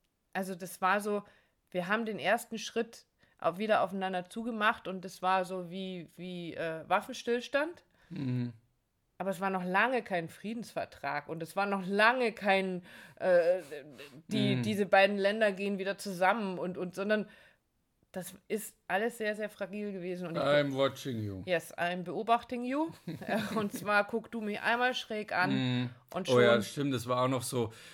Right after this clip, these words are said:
Speaker 2: wo, wo ich da gedacht hab, jetzt haben wir's. Und es ist wirklich so, und dann ist man natürlich sensibel für die Situation und versucht sowieso vorsichtig zu sein, aber dann ist wirklich jedes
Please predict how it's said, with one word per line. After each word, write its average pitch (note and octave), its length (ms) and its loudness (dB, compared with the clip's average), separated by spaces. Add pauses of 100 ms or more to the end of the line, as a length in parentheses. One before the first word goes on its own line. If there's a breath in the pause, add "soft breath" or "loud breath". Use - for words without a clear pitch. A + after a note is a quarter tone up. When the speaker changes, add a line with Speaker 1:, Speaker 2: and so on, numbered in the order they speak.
(180 loud breath)
Speaker 2:
wo, B2 240 0 (200)
wo B2 140 -8
ich B2 60 -4
da B2+ 80 0
gedacht C3 420 -4
hab, B2+ 100 -6
jetzt C3 260 -6
haben D3 160 2
wir's. G#3+ 300 0 (400 loud breath)
Und B2+ 120 0
es C3 100 0
ist B2 60 -6
wirklich E3+ 280 0
so, E3 120 -2
und C#3 80 0
dann C3+ 320 0 (260 loud breath)
ist F#3+ 160 -2
man D#3 120 2
natürlich F3 520 0
sensibel A#2+ 680 0
für A#2 360 -2 (300)
die A#2 100 -4
Situation A#2+ 800 0
und A2+ 140 -2
versucht B2 360 -8
sowieso D3 520 0
vorsichtig A2+ 800 -4
zu C3 100 -10
sein, C3+ 400 2 (280 loud breath)
aber C3 180 0
dann C#3 160 2
ist C#3 180 -4
wirklich F3 280 -4
jedes E3 380 -2